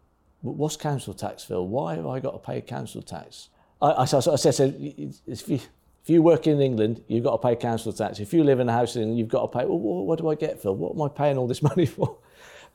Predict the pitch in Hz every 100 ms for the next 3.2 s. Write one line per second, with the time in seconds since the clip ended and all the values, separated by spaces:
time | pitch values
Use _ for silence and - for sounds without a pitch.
0 | _ - 165 196 165 139 131 110 - 170
1 | 104 90 - 156 185 - 160 135 135 123
2 | 120 98 107 127 151 147 - - 107 104
3 | 104 101